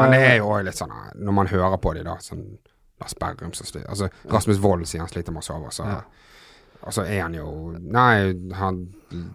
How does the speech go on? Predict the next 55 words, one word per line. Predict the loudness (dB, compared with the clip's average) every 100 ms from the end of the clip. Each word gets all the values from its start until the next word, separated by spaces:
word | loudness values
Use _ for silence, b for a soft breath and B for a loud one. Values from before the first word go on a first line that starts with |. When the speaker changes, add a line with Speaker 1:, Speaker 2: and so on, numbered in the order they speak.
| -14
Speaker 1:
kan | 0 0
jo | 0
liksom | -2 -4 -6 -18 -20 -16 -14 -10 -4
høre | -2
på | -2 0
podcast, | 0 -2 -6 -8 -8
sitte | -6 -4 -4
opp | -6 -6
og |
høre | -4 -6
på | -6
podcast, | -6 -6 -8
altså. | -8 -8 -8 -8 -8 -12
Speaker 2:
Ja, | -16 -10
så | -2
gjør | 0
Speaker 1:
Det | 4
er | 4
Speaker 2:
man, | 6 6
Speaker 1:
sånn, |
Speaker 2:
jobber | 6 4 0
man | 0 2
med | 2
Speaker 1:
ja. | 2
Speaker 2:
natta | 2 -2
i |
stedet. | -2 -2 -2 -4
Det | -4
er, | -4 -4 -4
det | -4
er |
ofte | -6 -10
sånn. | -10 -12 -12 -10
Det | -4
er | 0 0 -2
ikke | -4
så | -2
synd | 0 0
på | -4 -6
det. | -6 -8 _ b b b b
Ja, | -2 2
det | 6
er | 6 6 6
i |
noen | 8 8 6
ting | 4
hvis | 4
man | 4 4
har | 2 0 0
slitt | -2 0
med | 0
det. | 4
Ja, | 4
samme | 6 6 8 8
det. | 6